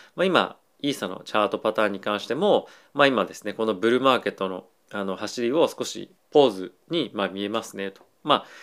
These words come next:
あ、あの、テクニカルのチャート全部は見ていかないんですけれども、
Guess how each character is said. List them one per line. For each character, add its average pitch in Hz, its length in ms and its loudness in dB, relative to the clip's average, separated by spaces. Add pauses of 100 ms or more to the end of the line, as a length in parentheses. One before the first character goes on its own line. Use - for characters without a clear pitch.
(140)
あ、 127 80 -2
あ 123 40 4
の、 120 120 2
テ 135 100 -2
ク - 80 -4
ニ 147 80 -2
カ 143 140 6
ル 107 60 -2
の 92 180 -6 (720)
チ - 80 -2
ャ 110 40 4
ー - 20 -4
ト 110 100 -4
全 151 200 4
部 120 60 6
は 98 80 6
見 117 140 -6
て 120 80 0
い 98 40 -2
か 110 120 -4
な 123 100 0
い 120 40 0
ん 110 40 -2
で 92 60 -2
す - 100 -10
け 101 80 -6
れ - 80 -14
ど 95 80 -8
も、 110 300 -2